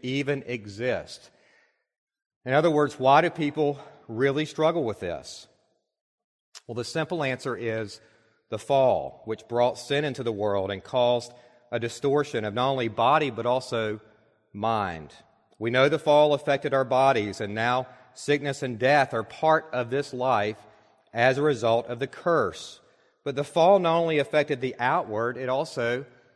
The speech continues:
affected the inward. Some would say the heart. The Bible speaks to this. Jeremiah writes in Jeremiah seventeen nine,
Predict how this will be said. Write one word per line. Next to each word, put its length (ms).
affected 560
the 300
inward. 560
Some 220
would 140
say 380
the 80
heart. 600
The 60
Bible 340
speaks 360
to 60
this. 220
Jeremiah 480
writes 360
in 100
Jeremiah 420
seventeen 600
nine, 480